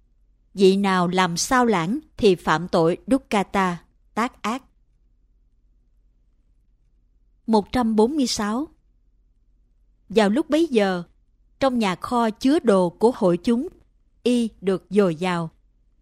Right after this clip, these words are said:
Các vị đã trình sự việc ấy lên Đức Thế Tôn. "Này các tỳ khưu,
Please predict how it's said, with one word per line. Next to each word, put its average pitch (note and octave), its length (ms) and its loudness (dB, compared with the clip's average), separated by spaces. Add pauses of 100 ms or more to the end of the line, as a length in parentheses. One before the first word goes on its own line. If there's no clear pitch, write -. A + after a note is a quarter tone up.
(460)
Các E4+ 200 -4
vị F#3+ 220 2
đã F#3+ 180 -2
trình F#3+ 260 0
sự F#3 240 -2
việc F3+ 160 0
ấy A#3 340 -2
lên G#3 280 2
Đức C4 180 -4
Thế C4+ 180 -2
Tôn. G3+ 320 -2 (1700)
"Này F#3 260 0
các - 260 -6
tỳ F#3 160 4
khưu, G#3+ 360 -2